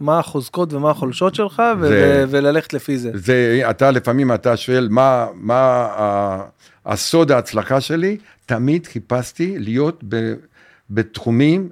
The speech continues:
Speaker 2: ובשטח, איפה שאני מרגיש הכי טוב. הבנת אותי? זה, זה גם, אתה,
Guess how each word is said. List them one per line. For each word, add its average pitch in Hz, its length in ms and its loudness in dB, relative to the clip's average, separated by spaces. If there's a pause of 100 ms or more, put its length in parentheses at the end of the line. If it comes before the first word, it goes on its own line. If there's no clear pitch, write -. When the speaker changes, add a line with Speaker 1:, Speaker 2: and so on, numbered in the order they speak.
(100)
Speaker 2:
ובשטח, 107 720 -4
איפה 117 200 -10
שאני 107 200 -8
מרגיש 95 540 -10
הכי 98 260 -12
טוב. 67 200 -16 (460)
הבנת 95 260 -8
אותי? 123 340 -10
זה, 107 400 -2 (520)
זה 113 100 -2
גם, 120 380 0
אתה, 117 420 0